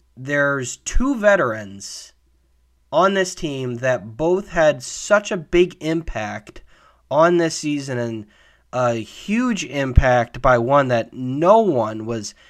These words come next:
expecting this year, and that, of course, is Kyle Van Noy. But Jadeveon Clowney, who's had a career resurgence, um, I think Luis Reddick put, uh,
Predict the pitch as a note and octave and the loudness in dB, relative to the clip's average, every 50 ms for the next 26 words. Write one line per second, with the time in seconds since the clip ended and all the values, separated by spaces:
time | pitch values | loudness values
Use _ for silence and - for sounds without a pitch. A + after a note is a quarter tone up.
0 | _ _ _ - C3+ C3+ B2+ - - - - D#3 D#3 D3+ - D#3 C#3 C3+ C3 C3+ | _ _ _ -12 -12 -10 -10 -12 -4 2 2 4 4 2 0 -6 -8 -6 -4 -6
1 | C3+ B2+ C3 - C#3 C3+ B2+ B2 A2+ G#2+ - - A#2+ B2 B2 A#2+ A2+ A2 G#2+ - | -6 -6 -6 -4 -2 -2 -2 -2 -2 -4 -8 -8 -6 -6 -4 -6 -6 -8 -4 0
2 | C3+ D3+ E3+ F3 F3 - - - E3 D#3 D3 C#3+ C#3 C3 - - - - - B2+ | 2 4 4 4 2 0 -2 -2 0 0 0 0 -2 -6 -10 -16 -14 -12 -10 -10
3 | A#2 - - - D#3 D3+ D3+ C#3+ C3+ A#2+ A#2 B2 A#2 A2+ A2 A#2 C3 C#3 B2+ G#2+ | -10 -8 -2 2 4 4 4 4 2 0 -2 -4 -4 -4 -4 -4 -2 -2 -2 -2
4 | G#2 G#2 - _ _ _ _ _ _ _ _ - C#3+ B2+ - - C#3 B2+ D#3 F3+ | -4 -6 -12 _ _ _ _ _ _ _ _ -6 -4 -4 -4 -6 -4 0 2 2
5 | G3+ G#3+ G3+ G3 F#3 F3+ E3 D#3+ D#3 C3 - - - D#3 D#3 D#3 D#3 D3+ - G#2+ | 2 2 2 4 4 6 6 6 4 4 0 0 2 4 6 6 6 4 2 -2
6 | G#2 G2+ - _ _ _ _ _ _ - - D3+ D3+ - E3 E3 D#3+ D3+ C#3+ C3 | -8 -12 -18 _ _ _ _ _ _ -6 -4 -4 -4 -2 0 2 2 2 2 0
7 | - - - C3 C3 B2+ B2 - - _ - - - - D#3 D3 D3 F3 G3 A3 | -4 -4 -8 -6 -6 -4 -6 -8 -12 _ -18 -14 -8 -8 -6 -2 0 0 0 2
8 | A3 G#3 F#3 D#3+ D#3 C#3+ B2+ - - - - F3+ F#3+ G3+ G3 D#3 B2+ A2 G2+ F2+ | 0 -2 -2 -4 -6 -8 -8 -8 -8 -4 -2 0 0 0 0 -2 -6 -10 -10 -12
9 | - - - - _ _ _ _ _ _ _ _ _ - B2 B2+ B2+ B2+ B2 A#2+ | -14 -14 -16 -16 _ _ _ _ _ _ _ _ _ -8 -4 -2 0 0 0 0
10 | A#2 A2+ A2+ A2 - A#2+ B2+ B2+ - D3+ C#3+ C#3 C3 - - - - _ - B2 | -2 -4 -8 -12 -10 -10 -10 -10 -8 -10 -10 -10 -12 -14 -20 -20 -20 _ -20 -20
11 | - - - C3 C3+ C3 C3+ C3+ C3 B2+ - C#3+ C#3 C3+ C3 C3 B2 - - - | -20 -20 -16 -12 -10 -10 -8 -10 -10 -10 -8 -6 -4 -4 -4 -4 -6 -10 -16 -20
12 | - _ _ _ - - D3+ C3+ B2 - _ _ _ _ _ _ _ _ _ - | -20 _ _ _ -10 -6 -4 -4 -4 -6 _ _ _ _ _ _ _ _ _ -12
13 | A#2 B2 B2 A#2+ A#2 A2+ A2 G#2+ | -8 -6 -4 -4 -4 -6 -8 -10